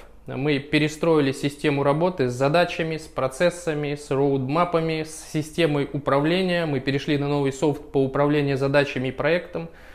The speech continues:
Мы ввели новую систему взаимодействия с технической поддержкой, как создаются задачи, как они переходят в работу,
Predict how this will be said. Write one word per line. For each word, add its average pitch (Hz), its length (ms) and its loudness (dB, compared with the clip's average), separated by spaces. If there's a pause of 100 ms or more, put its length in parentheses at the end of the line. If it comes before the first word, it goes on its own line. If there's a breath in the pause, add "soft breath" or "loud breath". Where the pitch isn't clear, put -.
(280 loud breath)
Мы 147 260 2
ввели 160 340 2
новую 156 280 2
систему 151 440 0
взаимодействия 143 800 0
с - 280 -16
технической 196 540 -2
поддержкой, 165 760 -2 (140)
как 139 180 -2
создаются 147 500 0
задачи, 143 480 0
как 147 260 -4
они 151 120 0
переходят 151 480 -2
в - 40 -6
работу, 151 480 2